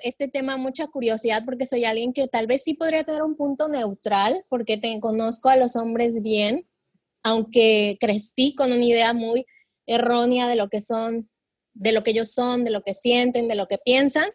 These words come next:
Y este, pero tengo un lado muy, muy femenino y siempre estoy rodeado de mujeres y como que todo lo que es mi carrera o donde me desenvuelvo es como que hay mucha mujer, entonces hay ahí como una media entre los dos. Entonces,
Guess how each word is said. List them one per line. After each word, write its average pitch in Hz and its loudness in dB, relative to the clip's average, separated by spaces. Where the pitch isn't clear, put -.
Y 226 4
este, 214 2
pero 214 0
tengo 247 4
un 254 6
lado 226 2
muy, 262 6
muy 240 -2
femenino 214 -6
y 208 -2
siempre 208 0
estoy 208 0
rodeado 190 2
de 190 -4
mujeres 262 2
y 220 -6
como 190 -4
que 196 -6
todo 220 0
lo 226 0
que 196 -2
es 196 -6
mi 214 -4
carrera 202 2
o 190 -2
donde 202 -8
me 202 -6
desenvuelvo 196 -2
es 196 -6
como 190 -2
que 214 -4
hay 202 0
mucha 208 -2
mujer, 247 2
entonces 226 -2
hay 226 2
ahí 214 0
como 233 -4
una 220 -2
media 220 0
entre 208 -2
los 196 -2
dos. 247 2
Entonces, 247 2